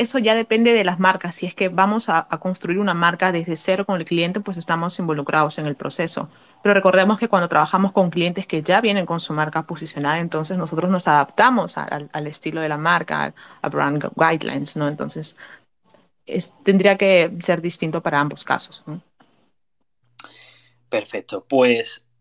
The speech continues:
Speaker 2: a, a nivel de cuando empezáis, ¿no? El, el tema de, del diseño, em, digamos, para que el equipo o todo el equipo de diseño de productos se entienda,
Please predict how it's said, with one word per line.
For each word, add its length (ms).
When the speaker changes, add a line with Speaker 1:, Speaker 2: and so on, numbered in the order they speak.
Speaker 2:
a, 220
a 40
nivel 340
de 100
cuando 220
empezáis, 340
¿no? 220
El, 240
el 160
tema 200
de, 400
del 220
diseño, 600
em, 640
digamos, 340
para 240
que 100
el 80
equipo 400
o 380
todo 160
el 60
equipo 340
de 60
diseño 340
de 80
productos 720
se 60
entienda, 600